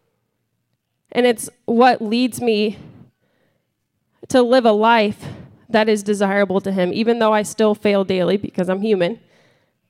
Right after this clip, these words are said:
It helps me live in his will. It feeds me. It nourishes me. And the truth is, it wasn't written just to be the best-selling book, but to help us live lives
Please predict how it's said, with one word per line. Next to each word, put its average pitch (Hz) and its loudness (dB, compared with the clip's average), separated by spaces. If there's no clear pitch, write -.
It - 0
helps 262 0
me 220 2
live 233 2
in 233 -2
his 196 -8
will. 202 2
It - -10
feeds 247 -2
me. 185 -4
It 214 0
nourishes 233 0
me. 190 -6
And 269 0
the 269 6
truth 302 2
is, 240 2
it 226 2
wasn't 254 2
written 240 2
just 233 0
to 240 0
be 226 -2
the 202 0
best-selling 208 -2
book, 202 0
but 226 0
to 208 -4
help 247 2
us 214 -2
live 226 0
lives 208 -2